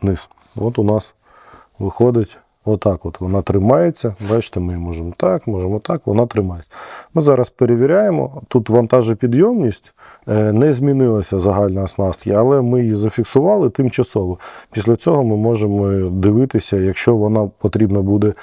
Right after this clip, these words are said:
е, цього розміру, ми її просто затискаємо тут знизу. Якщо вона потрібна менше або більше,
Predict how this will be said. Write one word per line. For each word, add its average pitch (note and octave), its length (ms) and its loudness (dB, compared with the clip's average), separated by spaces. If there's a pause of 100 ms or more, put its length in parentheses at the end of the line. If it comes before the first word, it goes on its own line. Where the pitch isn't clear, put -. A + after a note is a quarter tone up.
(320)
е, G2+ 180 0
цього A3 300 2
розміру, E3+ 380 2
ми C3+ 140 2
її C3 120 4
просто A#2 360 0
затискаємо G2+ 640 0
тут G2 240 -4
знизу. F#2+ 560 0
Якщо A#2+ 420 2
вона A2 280 0
потрібна G#2+ 480 0
менше A#2 480 0
або G2+ 160 2
більше, G#3 380 0